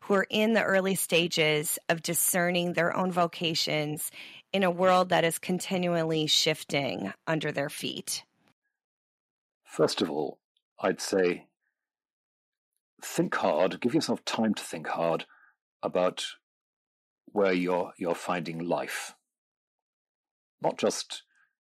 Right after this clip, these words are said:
Speaker 2: immediate gratification or satisfac-, satisfaction, but,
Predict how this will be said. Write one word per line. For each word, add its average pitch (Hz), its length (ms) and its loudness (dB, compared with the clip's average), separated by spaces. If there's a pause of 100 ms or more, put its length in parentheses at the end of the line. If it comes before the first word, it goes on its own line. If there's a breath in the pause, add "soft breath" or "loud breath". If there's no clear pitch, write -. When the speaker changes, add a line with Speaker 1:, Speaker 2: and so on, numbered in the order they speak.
(440)
Speaker 2:
immediate 101 380 0
gratification 85 640 0
or 82 40 -8
satisfac-, - 580 -8 (180)
satisfaction, - 640 -4
but, - 100 -8